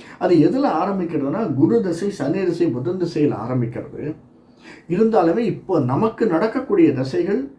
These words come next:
கேத்து, சுக்கிரன், சூரிய திசைகள் மெயினா இருக்கும் சார். இந்த மூன்று திசைகள் அதிகமா இருக்கும். சில பேருக்கு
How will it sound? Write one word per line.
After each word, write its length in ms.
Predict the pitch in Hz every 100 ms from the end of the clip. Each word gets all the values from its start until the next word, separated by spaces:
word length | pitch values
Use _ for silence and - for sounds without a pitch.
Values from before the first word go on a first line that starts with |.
| _
கேத்து, 420 | 381 214 208 - 226 -
சுக்கிரன், 380 | 151 190 185 156
சூரிய 360 | - 175 170
திசைகள் 440 | 123 117 123 120 120
மெயினா 320 | 131 160 175
இருக்கும் 240 | 151 120 117
சார். 220 | - - - - - -
இந்த 220 | 135 131
மூன்று 240 | 180 180 135
திசைகள் 300 | 170 214 -
அதிகமா 420 | 156 214 220 190
இருக்கும். 300 | 127 - - _ _
சில 240 | - 151
பேருக்கு 600 | 160 185 196 - 254 220